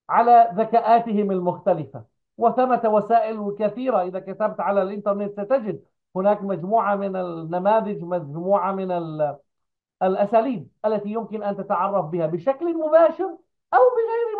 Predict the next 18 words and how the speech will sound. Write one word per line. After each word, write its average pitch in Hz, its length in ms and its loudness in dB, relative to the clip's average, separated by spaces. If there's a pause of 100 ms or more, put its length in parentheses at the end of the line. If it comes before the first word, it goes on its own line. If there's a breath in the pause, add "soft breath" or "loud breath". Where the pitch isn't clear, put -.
مباشر، 370 480 -4 (840)
وبالتالي، 311 960 2 (340)
آه، 233 560 8 (160)
يمكن 311 420 -2
التعامل 247 640 -2
مع 202 400 -4
هذا 247 120 -2
أو 214 160 0
يمكن 226 260 -8
مساعدة 247 640 -2
هؤلاء 208 600 0 (240)
في 226 60 -4
الوصول. 202 460 -2
فإذا 208 260 -6
المنهج 392 420 -4
كان 269 280 -4
يسير 233 380 -8
وفق 196 480 -4